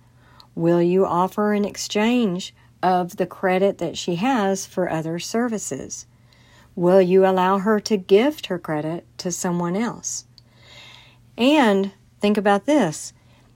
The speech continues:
How much time are you going to allow your clients to complete their series or their packages? At what point, in other words, does she forfeit the prepayment?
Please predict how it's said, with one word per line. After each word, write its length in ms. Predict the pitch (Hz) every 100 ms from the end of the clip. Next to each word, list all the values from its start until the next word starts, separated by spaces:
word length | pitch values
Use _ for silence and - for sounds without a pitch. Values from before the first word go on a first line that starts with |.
| _
How 280 | - 233 254
much 320 | 330 311 -
time 320 | - 262 247
are 40 | 233
you 220 | 202 202
going 360 | - 196 214 247
to 180 | 277
allow 360 | 233 185 160 165
your 200 | 175 196
clients 600 | 202 - 180 170 170 -
to 120 | -
complete 680 | 196 226 208 - 185 165 160
their 160 | 170 196
series 640 | - 202 170 170 180 190
or 180 | - 165
their 180 | 170 170
packages? 840 | - 226 254 190 - 175 190 - - _ - - - - - -
At 200 | 196 190
what 440 | 180 180 208 214
point, 600 | - - 269 233 185 190 -
in 180 | 185 180
other 200 | 170 170
words, 540 | 165 170 170 - - _ _ _ -
does 220 | 190 196
she 220 | 185 - 190
forfeit 720 | - 202 220 233 180 165 - _ -
the 140 | 175
prepayment? 1000 | 170 - 170 165 - 208 202 156 - -